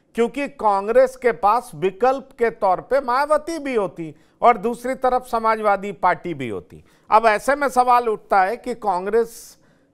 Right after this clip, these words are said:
भीतर से, अंदर से, दिल से भले ही समाजवादी पार्टी के साथ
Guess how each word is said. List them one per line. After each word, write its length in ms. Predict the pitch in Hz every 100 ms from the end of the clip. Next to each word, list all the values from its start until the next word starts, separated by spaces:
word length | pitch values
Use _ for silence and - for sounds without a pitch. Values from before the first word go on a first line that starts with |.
| -
भीतर 500 | 147 233 262 277 254
से, 380 | - 131 87 _ _ -
अंदर 400 | 226 254 254 220
से, 260 | - 220
दिल 340 | 156 151 254 233
से 220 | - 233
भले 300 | 160 180 262
ही 120 | 277
समाजवादी 800 | - 220 220 226 202 196 190 220
पार्टी 460 | - 185 165 -
के 200 | 202 196
साथ 400 | 180 - 180 185